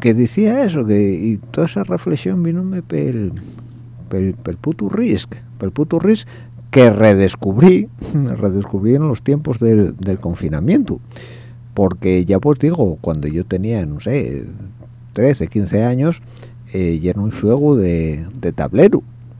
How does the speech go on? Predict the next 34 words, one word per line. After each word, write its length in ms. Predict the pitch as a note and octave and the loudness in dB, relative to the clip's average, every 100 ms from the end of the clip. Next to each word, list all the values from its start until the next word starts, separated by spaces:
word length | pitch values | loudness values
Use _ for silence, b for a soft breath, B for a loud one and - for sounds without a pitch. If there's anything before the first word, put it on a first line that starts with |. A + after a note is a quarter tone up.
| - | -16
Era 180 | - D2 | -12 -12
un 60 | |
juego 300 | - C#2+ E2+ | -10 -8 -8
de 120 | E2 D#2+ | -8 -8
tablero 500 | E2 F2+ C3+ G3 G3+ | -4 0 2 0 -4
que 460 | - D#2+ D#2 D#2+ | -6 -8 -8 -8
un 120 | E2 D#2+ | -8 -6
amigo 300 | D#2+ D#2 D#2+ | -6 -6 -4
mío 200 | G#2 B2+ | -2 -2
lo 100 | A#2 | -4
tenía. 420 | E2+ D#3 D3 - B B B B | -2 -2 -2 -4 B B B B
Luego, 260 | G#2+ F#2+ G#2 | -4 -2 2
bueno, 320 | C#3+ A#2 C2 D#2+ F2 | 2 0 -4 -8 -10
evolucionó 800 | F2 D#2+ E2 E2+ - D#2+ A2+ A#2+ D#2+ | -6 -6 -6 -6 -6 -4 0 0 0
el 100 | D#2+ | -2
mi 100 | F#2 | 0
amigo, 360 | G#2 - E2 | 0 -4 -4
¿eh? 120 | B2+ D#3+ - - | -4 -6 -12 -12
El 100 | F2 | -6
mi 80 | E2+ | -4
amigo, 320 | F#2+ G#2 G2 | -2 -2 -2
la 120 | F2+ F#2 | -2 -2
gente 380 | G#2 F#2 G2+ - | -4 -4 -6 -4
que, 380 | F#2+ F#2 F#2 F2 A2 | -4 -2 -2 -4 -6
que 120 | - G2 | -8 -6
jugaba 460 | F#2 F2 F#2 F2 | -6 -2 0 0
al 80 | E2+ | 0
Risk 340 | A#2 B2+ C3 - - - - | 0 0 -2 -12 -20 -20 -18
y 80 | G2 | -14
que 160 | E2 | -12
yo 120 | E2+ F2 | -10 -10
jugaba 480 | F2+ E2+ F2 F2+ | -8 -6 -4 -4
con 240 | E2+ F#2 G#2+ | -4 -4 0
ellos, 300 | G#2+ B2 | 0 -2